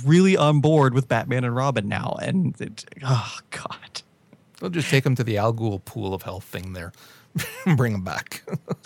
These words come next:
Speaker 1: And I, I mean, I'm sorry. I, this is just Grant Morrison throwing his weight around. You know, he basically created Damian back when he first brought him in on Batman years ago, and Grant's on his way out the door of D C altogether, and, you know, he's taking his toys with him is the way I see it. <laughs>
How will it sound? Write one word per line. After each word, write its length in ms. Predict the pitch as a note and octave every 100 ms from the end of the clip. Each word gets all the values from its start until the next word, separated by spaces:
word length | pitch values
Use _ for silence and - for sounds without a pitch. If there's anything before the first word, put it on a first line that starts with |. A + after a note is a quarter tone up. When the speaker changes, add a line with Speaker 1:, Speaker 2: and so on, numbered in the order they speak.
| G3+ - - -
Speaker 1:
And 300 | D3 D3 C#3+
I, 200 | D3+ -
I 100 | C#3+
mean, 100 | D#3
I'm 100 | D3
sorry. 520 | - E3+ E3+ A2+ A2 G#2+
I, 140 | A2 - _ C3+
this 220 | B2+ B2+
is 80 | C3+
just 260 | B2+ A2+ -
Grant 240 | A#2 A2+
Morrison 520 | A2 G#2 B2 A2+ G2+ G2
throwing 320 | G#2+ G2+ F#2+
his 160 | G2
weight 200 | F#2 A2
around. 360 | G2 - C#3 -
You 60 | -
know, 100 | G2
he 360 | C3 B2 A#2 - _ _ _ -
basically 380 | G#2+ G2+ G#2 G2
created 800 | - - G2 F#2+ C#3 G#2+ F#2 C3 A2
Damian 680 | G2+ F#2+ F#2+ F#2+ F#2+ F#2+
back 360 | F2+ - G2 -
when 100 | G#2
he 120 | G2
first 280 | - F#2+ -
brought 140 | G2
him 140 | F#2 F#2+
in 160 | G2+
on 120 | F#2 F2+
Batman 560 | G2+ A2 G2 F#2 F#2+ -
years 300 | G2 G2 F#2
ago, 400 | F#2+ F#2 F#2 F#2+ - - -
and 420 | A2 G#2+ G2 G2 - _ _ -
Grant's 300 | B2+ B2 -
on 140 | B2 B2
his 200 | B2 G2
way 160 | A2 A2+
out 160 | A2+ -
the 60 |
door 440 | F#2 A2+ C3+ A#2 A2+
of 180 | G#2
D 140 | A2+ G#2+
C 280 | - A2+ G2+
altogether, 720 | G2 - G2 A2 G#2+ F#2 F#2+
and, 340 | F#2+ F#2 F2+
you 80 | G2
know, 100 | F#2+
he's 220 | F#2 G2
taking 320 | - A#2 A2
his 140 | F#2+ F#2+
toys 340 | - G#2 G2
with 180 | F#2+ G#2
him 200 | G2 F#2
is 160 | F#2+ F#2+
the 100 | F#2+
way 140 | F#2
I 100 | G2+
see 160 | - -
it. 140 | -
<laughs> 40 | -